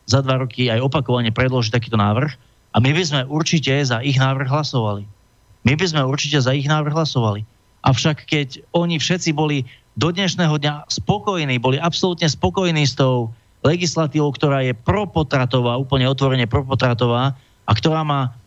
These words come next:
na svojom konte už viac ako milión štyristo tisíc zabitých nevinných detí, tak je pre mňa obrovskou záhadou, prečo zrazu začínajú sa ozývať tie kritické hlasy až v momente, keď niekto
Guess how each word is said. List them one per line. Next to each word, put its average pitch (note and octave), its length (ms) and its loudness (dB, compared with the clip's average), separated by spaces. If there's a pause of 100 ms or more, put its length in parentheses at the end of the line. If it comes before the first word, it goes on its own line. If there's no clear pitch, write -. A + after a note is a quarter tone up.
(220)
na C#3 80 4
svojom C#3 640 0
konte E3 320 0
už C#3 320 -2 (160)
viac D3+ 240 2
ako C#3 160 0
milión D#3+ 320 2
štyristo D3+ 480 0
tisíc C3 320 0
zabitých C#3 400 0
nevinných C#3+ 320 2
detí, A#2 340 0 (920)
tak C3 240 2
je D3 80 -2
pre D#3+ 160 0
mňa D3+ 80 0
obrovskou F3 320 0
záhadou, D3+ 400 0
prečo F#3 320 0
zrazu F3 400 2
začínajú E3 560 2
sa D#3 80 2
ozývať D3+ 480 2
tie D3 160 4
kritické D3+ 400 0
hlasy C#3+ 320 2
až C3 240 2
v C3+ 80 2
momente, D#3+ 400 2 (520)
keď C3 280 -2 (220)
niekto C#3 720 0